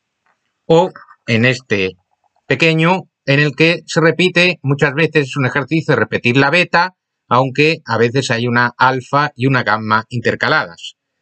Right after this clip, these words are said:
Cualquier fragmento sobrante era reciclado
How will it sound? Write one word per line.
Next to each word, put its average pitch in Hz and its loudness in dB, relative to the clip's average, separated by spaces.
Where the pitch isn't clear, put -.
Cualquier 147 0
fragmento 170 0
sobrante 175 0
era 123 2
reciclado 156 -2